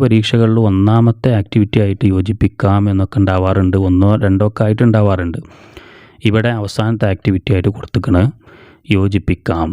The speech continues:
അഞ്ച് ചോദ്യങ്ങളുണ്ട്. ആ ചോദ്യങ്ങൾക്കൊക്കെ യോജിക്കുന്ന ഉത്തരങ്ങൾ അവസാന ഭാഗത്തുണ്ട്. ചോദ്യമൊക്കെ വായിച്ചു നോക്കുക, ഉത്തരങ്ങളൊക്കെ വായിച്ചു നോക്കിയിട്ട് ഓരോന്നിനോടും യോജിക്കുന്നത് എടുത്ത് എഴുതാണ് വേണ്ടത്. അവസാന ഭാഗത്തു നിന്ന് എടുത്തിട്ട് നടുക്കാണ് എഴുതേണ്ടത്. പല കുട്ടികളും ആദ്യ ഭാഗത്തു നിന്ന് എടുത്തിട്ട്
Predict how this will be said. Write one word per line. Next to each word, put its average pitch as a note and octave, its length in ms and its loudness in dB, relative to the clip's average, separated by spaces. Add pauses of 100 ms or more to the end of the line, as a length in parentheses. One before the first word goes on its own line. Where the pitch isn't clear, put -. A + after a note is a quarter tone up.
(500)
അഞ്ച് B2 260 4
ചോദ്യങ്ങളുണ്ട്. F#2+ 540 0 (180)
ആ - 20 2 (120)
ചോദ്യങ്ങൾക്കൊക്കെ G2+ 720 0 (240)
യോജിക്കുന്ന G2+ 540 0
ഉത്തരങ്ങൾ G#2+ 400 -4
അവസാന A2 380 0 (100)
ഭാഗത്തുണ്ട്. G2+ 500 -2 (180)
ചോദ്യമൊക്കെ F#2+ 400 0
വായിച്ചു F2 300 -4
നോക്കുക, G2 300 -4
ഉത്തരങ്ങളൊക്കെ F#2+ 540 0
വായിച്ചു F2+ 280 -2
നോക്കിയിട്ട് G2 380 0
ഓരോന്നിനോടും G#2 560 0 (100)
യോജിക്കുന്നത് G#2 580 -2
എടുത്ത് - 260 -2
എഴുതാണ് F#2+ 340 -2
വേണ്ടത്. F2+ 280 -2 (920)
അവസാന A#2+ 460 0 (140)
ഭാഗത്തു A2 400 -2
നിന്ന് A2+ 180 2
എടുത്തിട്ട് - 480 -4 (180)
നടുക്കാണ് G2 580 0
എഴുതേണ്ടത്. F2 440 0 (300)
പല G2+ 200 2
കുട്ടികളും G#2 460 0 (260)
ആദ്യ G#2 240 0 (100)
ഭാഗത്തു G2+ 340 -2
നിന്ന് G2+ 160 0
എടുത്തിട്ട് - 360 -2